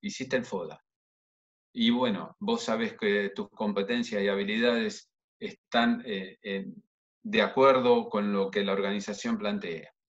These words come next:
La organización hizo su foda y bueno, ¿cómo hacemos para reducir todas nuestras debilidades? ¿Cómo hacemos para adaptarnos mejor al mercado,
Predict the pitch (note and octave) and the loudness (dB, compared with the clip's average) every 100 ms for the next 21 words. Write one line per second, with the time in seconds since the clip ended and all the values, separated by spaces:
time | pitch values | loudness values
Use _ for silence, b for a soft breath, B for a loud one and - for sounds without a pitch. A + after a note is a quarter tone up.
0 | _ _ _ - G2+ G#2 G#2 G#2 G#2+ G#2+ | _ _ _ -6 2 4 4 2 0 -4
1 | G#2 C3 A#2+ - G#2 A2+ - C3+ B2+ A#2+ | -2 2 0 -2 -8 -8 0 4 6 4
2 | - B _ - G2+ G2 F#2+ F2 B2+ C3 | -2 B _ -6 -4 -2 -4 -2 2 4
3 | B2 A#2 C#3+ C#3 B2+ G#2+ G#2 G2 G2 G#2 | 4 2 0 0 0 0 0 0 0 0
4 | G#2+ G#2 B2+ B2+ A#2+ - _ _ _ - | -2 -4 0 0 -2 -12 _ _ _ 2
5 | A#2 A#2+ G#2+ G#2 A2 G#2+ G#2+ A2+ A#2 A#2+ | 6 6 4 -2 -2 0 2 2 4 4
6 | B2 A2+ A2 - B2 A#2+ A2 - B2 A#2+ | 4 4 0 -2 2 4 4 2 2 2
7 | A2 G#2+ G#2 G2+ G2+ - A2 G#2+ G2 G2+ | 0 2 2 2 0 0 0 2 -2 -2
8 | A2+ A2 G#2 G#2 G2+ A#2 A2+ G#2+ G2+ | 0 2 2 0 0 2 2 2 -2